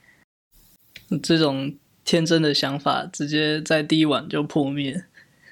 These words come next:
第一晚就遇到听不懂的问题，然后之后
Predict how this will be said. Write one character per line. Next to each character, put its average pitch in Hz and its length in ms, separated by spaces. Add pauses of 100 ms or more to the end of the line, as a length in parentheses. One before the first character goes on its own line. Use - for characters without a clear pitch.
(180)
第 160 160
一 156 60
晚 147 280
就 156 140
遇 156 180
到 151 220
听 151 180
不 147 80
懂 135 240
的 143 60
问 147 200
题， - 280 (320)
然 139 100
后 156 160
之 151 120
后 151 440